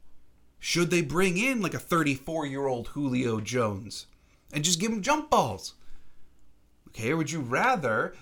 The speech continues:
that your young quarterback grows up with these young wide receivers? How do the Packers fix this problem if they're not gonna bring in a vet?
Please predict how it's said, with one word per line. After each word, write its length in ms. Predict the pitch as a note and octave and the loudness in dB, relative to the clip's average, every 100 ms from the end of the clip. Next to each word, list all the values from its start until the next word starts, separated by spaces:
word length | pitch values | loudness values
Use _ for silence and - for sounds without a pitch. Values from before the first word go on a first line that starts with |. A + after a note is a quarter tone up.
| - | 0
that 160 | C#3 | 0
your 100 | C3+ | 2
young 280 | C3+ C#3+ F#3 | 2 2 0
quarterback 600 | E3+ - A3+ G3+ C3 C3 | -2 -2 0 2 0 0
grows 280 | - C3+ A#2+ | 0 0 2
up 180 | G3+ G3+ | 0 -2
with 100 | C#3 | -6
these 180 | C3 A#2 | -4 -4
young 200 | G#2 G2+ | -4 -4
wide 160 | G2+ | -6
receivers? 480 | A#2 - C#3+ G#2+ G2+ - - | -4 -2 -2 -4 -12 -14 -12
How 220 | - F3+ | -4 -2
do 80 | A3 | -2
the 100 | C4 | -4
Packers 400 | G#3 G3+ F#3+ F3+ | -4 -4 -6 -12
fix 200 | F3+ F3+ | -10 -10
this 120 | D#3+ | -8
problem 320 | - G3 G3 | -6 -4 -4
if 60 | D#3 | -6
they're 100 | D#3+ | -6
not 160 | D#3+ D3+ | -6 -6
gonna 140 | C#3+ | -8
bring 160 | C#3+ C3+ | -6 -8
in 80 | |
a 60 | A#2 | -8
vet? 440 | G#2+ G#2+ - - | -6 -6 -8 -18